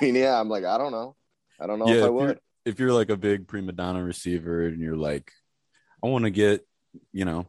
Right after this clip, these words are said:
Speaker 2: ten receptions a game." Yeah, this, this has not been a good, good, uh,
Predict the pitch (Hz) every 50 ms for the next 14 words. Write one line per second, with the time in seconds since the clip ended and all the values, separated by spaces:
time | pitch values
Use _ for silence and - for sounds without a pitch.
0 | _ _ - - - 120 120 120 113 113 - - - 110 107 - - - 101 98
1 | 90 101 87 78 - 95 92 98 92 76 60 65 87 _ _ _ _ _ _ _
2 | _ _ _ _ _ _ _ _ 82 82 78 67 69 76 87 - - - - -
3 | _ _ _ _ - - - 85 76 - 85 73 67 67 - - 76 69 69 69
4 | 67 - 78 69 69 71 - - - _ _ - 85 82 82 80 71 - 78 67
5 | 73 67 71